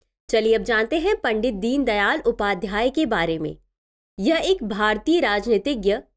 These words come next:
एकात्म मानववाद विचारधारा के समर्थक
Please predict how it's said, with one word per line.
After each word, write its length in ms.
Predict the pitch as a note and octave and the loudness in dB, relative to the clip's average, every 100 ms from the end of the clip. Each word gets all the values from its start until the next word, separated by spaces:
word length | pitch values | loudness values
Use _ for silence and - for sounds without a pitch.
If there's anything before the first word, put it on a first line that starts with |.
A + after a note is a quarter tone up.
| _ | _
एकात्म 600 | B3+ B3+ B3 C4+ D4+ F4+ | -4 -2 0 0 0 0
मानववाद 680 | D4 G#3+ A3 C#4+ B3 B3 C#4 | 2 2 0 -2 0 0 0
विचारधारा 680 | A#3+ A3+ A3+ A3 A3+ G#3 B3+ | -2 -2 0 0 0 0 0
के 160 | C#4+ E4 | 0 -2
समर्थक 600 | - G#3 G3 F#3+ G3 | -2 0 -2 -2 -4